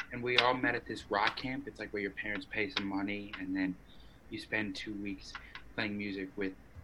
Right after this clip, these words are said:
with other musicians, and then you end up playing a show at the Chance Theater in Poughkeepsie, which is a pretty cool venue.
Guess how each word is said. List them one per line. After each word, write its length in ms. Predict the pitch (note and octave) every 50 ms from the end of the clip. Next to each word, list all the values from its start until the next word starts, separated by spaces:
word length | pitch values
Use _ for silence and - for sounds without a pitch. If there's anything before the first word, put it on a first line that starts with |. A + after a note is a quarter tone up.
| - -
with 140 | - A2+ A#2
other 160 | A2 G#2+ G#2+
musicians, 720 | G#2+ G#2+ G2+ G2 F#2+ G2+ G2 - - A#2 A#2 A#2+ A2+ - - -
and 160 | - G#2+ G#2
then 140 | G#2+ G#2 G#2
you 80 | G#2 G#2
end 120 | G2+ G2
up 80 | G2+ - -
playing 180 | A2 A2 G#2
a 40 | G2+
show 260 | F#2 - A2 G#2+ G#2+
at 80 | G#2 -
the 80 | -
Chance 320 | - - - G#2+ G#2+ G2 -
Theater 260 | - G#2+ G2+ G#2 G#2
in 120 | G2+ F#2+
Poughkeepsie, 400 | F#2 - - - G#2+ - - A#2+
which 180 | A2+ A#2+ A#2+ -
is 80 | B2+ A#2+
a 40 |
pretty 220 | - - C3 B2 A#2+ A2
cool 140 | - B2 A2+
venue. 520 | G2 F#2 G#2 G#2+ A2+ G#2+ G2 F#2 F#2 F#2